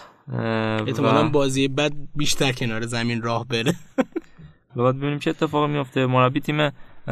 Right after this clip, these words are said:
Speaker 1: کرواسی دقیقاً تو نقطهٔ، اه، عکسش بود، بردن سه هیچ آرژانتین. اه، فکر نمی کنم که <laughs> دوباره باش اتفاق بیفته.
Speaker 2: آره دیگه.
Speaker 1: و خیلی تو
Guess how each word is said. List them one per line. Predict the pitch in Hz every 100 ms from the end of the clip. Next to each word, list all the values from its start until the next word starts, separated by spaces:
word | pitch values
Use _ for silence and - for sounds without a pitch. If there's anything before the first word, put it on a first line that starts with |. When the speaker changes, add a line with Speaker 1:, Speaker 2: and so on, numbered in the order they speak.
| 117
Speaker 1:
کرواسی | 113 127 123 120 135
دقیقاً | 127 131 131
تو | 127
نقطهٔ، | 120 - 143 139 -
اه، | 117 113 - 127
عکسش | 139 - 151 -
بود، | 143 127
بردن | 117 113 120 135
سه | 127 120
هیچ | 120
آرژانتین. | 120 117 117 113 139 139 - - - -
اه، | 120 110 110 107 107
فکر | 107 - 139
نمی | 151 147
کنم | 123 113 113
که | 113 107 117 123 139 127 185
<laughs> | - - 165 131
دوباره | 135 120 123
باش | 156 151
اتفاق | 147 156 143 160 190
بیفته. | 196 190 185 165
Speaker 2:
آره | 180 202
دیگه. | 214 185 160 151 151
Speaker 1:
و | 117 120 117 120
خیلی | - 143 151
تو | 156